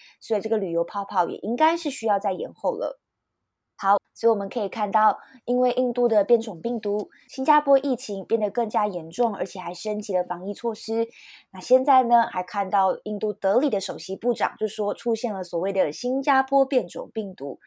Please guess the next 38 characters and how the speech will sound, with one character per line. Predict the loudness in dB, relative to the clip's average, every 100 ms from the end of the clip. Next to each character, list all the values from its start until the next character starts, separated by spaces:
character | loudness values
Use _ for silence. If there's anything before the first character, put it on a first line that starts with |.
| _ -20 -20 _
新 | -4 2
加 | 4
坡 | 4 2
自 | 0
己 | -2 -2
的 | 0 2 0
那 | 0
个 | 0
Twitter | 0 -2 -2 0 0
用 | 2 2
户 | 0 -6
其 | -6 -6
实 | 0
也 | 0
是 | -2
很 | -10 -10
不 | -8
高 | -2 -2 -2
兴， | -6 -10
然 | -10
后 | -6
也 | -6
是 | -6
去 | -8
做 | -6 -4
反 | -4 -8 -10
击 | -14 -4
的。 | 0 0 0 _ -20 -20 -20 _ -6
像 | -4
是 | -4
其 | -6 -4
中 | -4
一 | 2
个 | 2
网 | 4 0
友 | -4
就 | -4
说， | -4 0 2 0